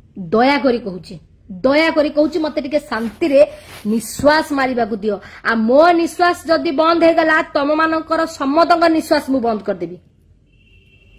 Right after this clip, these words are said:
ମତେ ରା କହୁଛ ଟି? ମୁଁ ରା କାହାକୁ କୁହନ୍ତି, ମୁଁ ସେଇଟା ଦେଖେଇଦେବି।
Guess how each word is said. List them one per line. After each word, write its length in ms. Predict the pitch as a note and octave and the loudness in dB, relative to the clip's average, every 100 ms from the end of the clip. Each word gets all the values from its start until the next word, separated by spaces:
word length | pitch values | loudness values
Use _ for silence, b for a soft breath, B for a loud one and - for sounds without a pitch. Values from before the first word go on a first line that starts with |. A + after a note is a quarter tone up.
| - - - - _ B B - | -20 -20 -20 -20 _ B B -2
ମତେ 220 | C4 D#4+ | 2 2
ରା 100 | C#4+ B5 - B5+ | 2 0 -2 2
କହୁଛ 240 | F4+ F#4 F#4+ | 4 4 2
ଟି? 340 | - A#4 C4 | 2 2 2
ମୁଁ 180 | A#3+ D4 | 0 0
ରା 120 | D4 B4+ B5 B4 F#4+ - - | 0 0 0 2 2 0 -4
କାହାକୁ 400 | C#4+ F4 - F#4+ | 0 0 0 -4
କୁହନ୍ତି, 640 | - F4+ G#4 G4+ G4 A4 E5+ _ _ _ _ _ _ | 2 4 4 2 -2 -2 -6 _ _ _ _ _ _
ମୁଁ 60 | D4 | -4
ସେଇଟା 280 | D#4 D4 D4+ | 2 2 2
ଦେଖେଇଦେବି। 520 | C4 C4 G3+ F#3+ E3 | 0 0 0 0 -6